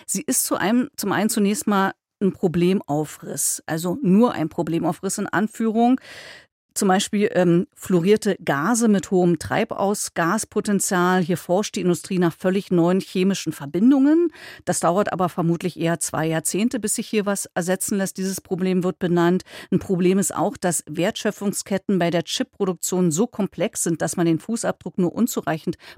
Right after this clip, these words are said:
prognostizieren kann. Und das ist ein Problem, was natürlich für alle zutrifft. Und hier könnte natürlich Europa, wenn man sagt, man investiert hier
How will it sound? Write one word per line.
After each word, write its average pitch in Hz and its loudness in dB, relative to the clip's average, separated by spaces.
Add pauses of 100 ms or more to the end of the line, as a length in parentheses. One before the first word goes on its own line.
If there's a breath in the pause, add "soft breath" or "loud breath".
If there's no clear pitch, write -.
prognostizieren 208 2
kann. 170 -2
Und 165 0
das 165 -2
ist 262 -2
ein 220 0
Problem, 185 0 (300 loud breath)
was 175 0
natürlich 175 -4
für - -10
alle 247 2
zutrifft. - -4
Und 175 -4
hier 190 2
könnte 220 2
natürlich 202 -2
Europa, 180 -2
wenn 180 2
man 175 4
sagt, 170 -4
man 165 -2
investiert 170 -2
hier 175 0